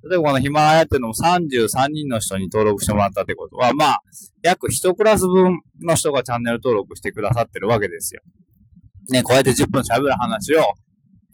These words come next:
一回流すと三十三人の人が聞いてくれている。で、チャンネル登録してない人ももちろん聞いてくれてると思うので、えー、Twitterからね、流入してきて聞いてくれてる人もいるかもしれないですし、ということで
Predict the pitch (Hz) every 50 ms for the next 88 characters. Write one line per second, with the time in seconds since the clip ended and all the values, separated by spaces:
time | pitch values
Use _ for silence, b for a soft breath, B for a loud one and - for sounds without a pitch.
0 | 113 117 113 107 101 98 92 87 85 85 90 50 - - - - - - - -
1 | - - - - - 156 - - - - 165 160 156 147 - _ _ _ _ -
2 | 135 139 143 131 110 - 110 92 - - 135 139 131 110 104 101 - - 135 165
3 | 208 247 254 233 - 160 123 113 104 - - 104 95 - 98 - - 95 92 85
4 | - 87 78 76 - - - 160 165 160 180 175 180 180 190 196 190 180 160 139
5 | - - 190 208 233 240 190 226 185 156 135 127 123 120 127 120 110 107 - -
6 | 117 107 110 104 107 101 95 104 104 98 - 98 87 90 104 110 104 92 90 85
7 | - - - 170 156 - - - _ _ _ _ _ _ _ - - - 117 107
8 | 104 98 - - 104 98 - _ - 101 98 95 - 98 98 104 127 156 165 151
9 | - - _ _ _ - _ - 101 101 95 92 95 90 82 85 95 120 120 -
10 | - 113 - - 101 92 92 92 92 92 87 92 90 - 123 104 95 101 127 -
11 | 147 135 123 110 - 107 95 95 92 90 90 90 85 85 87 98 107 110 - 160
12 | 160 - 127 110 104 95 90 90 107 131 139 139 117 -